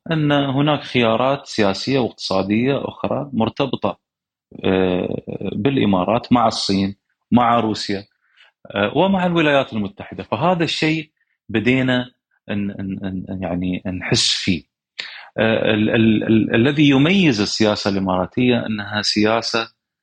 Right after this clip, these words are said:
شفافة، سياسة فيها مصداقية كبيرة. آه، آه، آه، الإمارات لن تختار في علاقتها ما بين الشرق والغرب، الإمارات لن تختار في علاقتها ما بين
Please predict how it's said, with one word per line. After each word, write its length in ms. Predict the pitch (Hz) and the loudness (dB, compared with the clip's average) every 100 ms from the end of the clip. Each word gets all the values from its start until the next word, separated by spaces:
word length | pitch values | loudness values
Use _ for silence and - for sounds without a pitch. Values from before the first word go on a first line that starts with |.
| _ - | _ -6
شفافة، 880 | - 101 - - 123 117 - 123 - _ _ _ _ | -2 -2 -4 -2 0 0 -2 -6 -8 _ _ _ _
سياسة 440 | - 110 113 113 | -2 0 2 0
فيها 260 | 107 120 110 | -2 0 0
مصداقية 680 | 104 - - 101 98 110 110 | 0 -2 -2 -2 0 -2 -2
كبيرة. 480 | - 104 101 107 104 | -2 -2 0 0 -4
آه، 100 | 107 _ _ _ _ - | -8 _ _ _ _ -8
آه، 1200 | 98 95 95 95 92 98 98 95 90 95 95 - | -4 -2 0 0 0 0 -2 -2 -2 -2 -2 -2
آه، 20 | |
الإمارات 800 | 101 110 107 107 110 123 127 - - _ _ | -2 2 2 4 2 0 -2 -6 -20 _ _
لن 240 | 110 139 - | 0 0 0
تختار 600 | - - - 113 104 - _ _ _ _ _ | -4 -4 0 0 0 -4 _ _ _ _ _
في 260 | - 117 104 | -4 0 2
علاقتها 720 | 104 101 - 110 - 90 87 _ _ _ | 4 2 0 -8 -6 -12 -12 _ _ _
ما 120 | 104 101 | -2 0
بين 520 | 98 110 104 104 95 _ _ - | 2 2 2 0 -4 _ _ -6
الشرق 480 | - - 113 98 98 | -2 0 0 -2 -2
والغرب، 460 | 92 92 92 90 | -2 0 -2 0
الإمارات 580 | 95 113 117 117 120 - | 0 2 2 2 0 0
لن 200 | 123 131 | -2 0
تختار 440 | - - - 98 95 | -4 -8 -2 -2 0
في 140 | - | -2
علاقتها 600 | 90 95 - 101 - 95 | 0 0 0 -4 -4 -4
ما 160 | 92 92 | -2 -2
بين 300 | 95 95 | 0 0